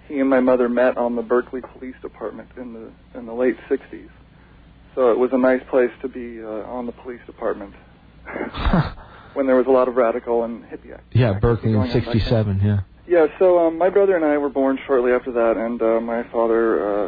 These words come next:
Speaker 1: transferred into the F B I, and he was relocated to Hawaii as his permanent station.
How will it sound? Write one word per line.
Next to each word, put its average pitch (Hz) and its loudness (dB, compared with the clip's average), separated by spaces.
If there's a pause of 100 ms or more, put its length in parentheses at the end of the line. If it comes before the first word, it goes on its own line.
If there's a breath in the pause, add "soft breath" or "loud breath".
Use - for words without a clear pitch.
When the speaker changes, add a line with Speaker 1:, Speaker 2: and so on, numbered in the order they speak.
(120)
Speaker 1:
transferred 117 -16
into 117 -20
the 120 -14
F 117 -14
B 120 -14
I, 107 -8
and 110 -12
he 113 -18
was 110 -20
relocated 113 -16
to 113 -20 (200)
Hawaii 131 0
as 120 -2
his 139 -8
permanent 139 -2
station. 139 0